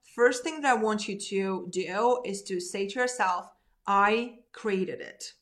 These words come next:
And I know it sounds counterintuitive and it might sound too hard or like, "I cannot say that, I'm already in too much stress, like, I don't want to say anything like that." But trust me, saying that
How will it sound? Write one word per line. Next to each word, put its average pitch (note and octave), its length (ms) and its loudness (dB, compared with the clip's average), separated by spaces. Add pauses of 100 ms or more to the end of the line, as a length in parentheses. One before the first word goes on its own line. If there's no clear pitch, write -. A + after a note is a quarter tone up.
(320)
And A3+ 100 4
I A#3+ 60 2
know B3+ 260 4
it E4 80 -4
sounds A#3+ 380 2
counterintuitive G3 880 0
and G#3 100 -6
it G3 160 -6
might G3+ 280 -4
sound G3 320 0 (340)
too G3 160 -4
hard F#3+ 360 0
or G3 120 -2
like, F#3 500 -4
"I G3 140 0
cannot F#3+ 280 -6
say F#3 220 -6
that, G3 240 0
I'm F#3 180 -4
already F3 360 -10
in F#3+ 120 -8
too F#3+ 180 -10
much F3 200 -10
stress, G3 500 -4
like, F#3 280 -4
I F3+ 160 -4
don't G3+ 140 -6
want G3 140 -4
to F#3+ 60 -8
say F3+ 500 -6
anything A3 380 -6
like A#3+ 200 -4
that." B3+ 340 0 (340)
But G#3+ 160 -2
trust - 320 0
me, F#3+ 120 -4
saying A3 380 -2
that C4 300 2